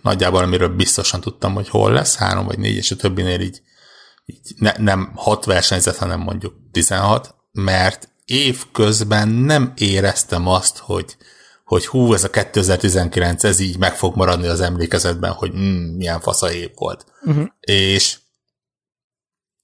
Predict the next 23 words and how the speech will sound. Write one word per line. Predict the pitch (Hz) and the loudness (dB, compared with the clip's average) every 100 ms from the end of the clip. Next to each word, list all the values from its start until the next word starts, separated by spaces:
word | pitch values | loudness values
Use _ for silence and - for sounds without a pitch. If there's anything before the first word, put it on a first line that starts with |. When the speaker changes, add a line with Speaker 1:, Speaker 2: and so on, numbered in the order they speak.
| _ _ | _ _
Speaker 1:
és | 127 | -2
például | - 127 143 | 0 2 2
végignézek | 147 120 107 110 | 2 2 2 2
a, | 110 104 107 | 2 2 2
a, | 107 110 | 0 0
a, | 104 101 98 | 0 2 2
a, | 95 | 2
mondjuk | - - 95 | -2 -6 -2
az | 98 | 2
Open | 107 107 98 | 2 2 0
Critic-nek | - 95 101 95 90 | 0 0 0 -2 0
a, | 98 92 | 2 2
a, | 95 92 | 2 0
a | - - | 0 0
Hall | 98 95 | 2 4
of | 87 - | 2 0
Fame-jén, | 95 98 98 | 0 2 2
és | 98 - | 2 -2
akkor | - 110 | 0 0
így, | 110 117 | 0 -2
így | 135 127 | -6 -2
látom, | 110 95 113 101 | -2 -2 -2 0
hogy | 110 | 0